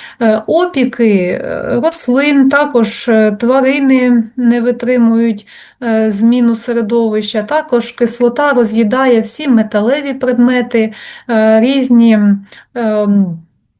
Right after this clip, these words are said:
м, об'єкти, наприклад, із вапняка. Е, тобто це дуже погані явища.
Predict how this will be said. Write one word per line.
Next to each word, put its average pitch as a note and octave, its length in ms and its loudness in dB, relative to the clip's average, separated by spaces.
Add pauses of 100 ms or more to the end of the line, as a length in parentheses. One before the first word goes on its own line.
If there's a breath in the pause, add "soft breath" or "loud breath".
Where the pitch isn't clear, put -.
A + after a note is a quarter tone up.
м, A3 320 0
об'єкти, B3 800 -2
наприклад, A3 640 -2
із G#3 180 0
вапняка. A#3 800 0 (520 loud breath)
Е, A3+ 480 0 (240)
тобто A#3+ 600 2
це D4 500 -2 (1300)
дуже C4 420 2
погані A#3+ 720 2
явища. G3+ 640 0